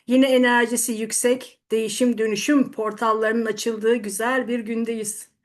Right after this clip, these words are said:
Ve her zamanki gibi ben de sizlere bugünle, bugünün özel enerjisiyle bağlantılı olarak bir meditasyon hazırladım. Birazdan başlayacağız.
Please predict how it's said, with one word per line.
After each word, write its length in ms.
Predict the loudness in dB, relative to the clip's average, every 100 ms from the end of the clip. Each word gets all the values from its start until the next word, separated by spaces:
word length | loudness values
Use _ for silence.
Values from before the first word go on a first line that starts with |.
| -20 -18 -10
Ve 60 | -8
her 260 | 0 2 2
zamanki 480 | 2 -2 -4 -8
gibi 500 | -4 -2 0 -2 -4 _ -16 -16 -4
ben 220 | 0 0
de 80 | -2
sizlere 760 | -4 -4 -2 0 2 0 -2 -14 _ _ _
bugünle, 680 | 0 2 4 2 -2 -4 -6 _ _
bugünün 540 | -2 0 -2 -4 -6 -6
özel 440 | -4 0 2 2
enerjisiyle 1000 | 2 0 0 -2 -4 -2 0 0 -2 -4
bağlantılı 640 | -4 -2 -2 -4 -6 -2
olarak 380 | 0 0 -4 -2
bir 100 | 0
meditasyon 680 | 2 0 0 -4 -2 -2 -2
hazırladım. 720 | -2 -4 -4 -6 -2 -2 -2 -8 _ _ _ _ _ -20 _
Birazdan 560 | 2 2 2 2 2 2
başlayacağız. 880 | 0 -4 -6 -6 -4 -2 -4 -8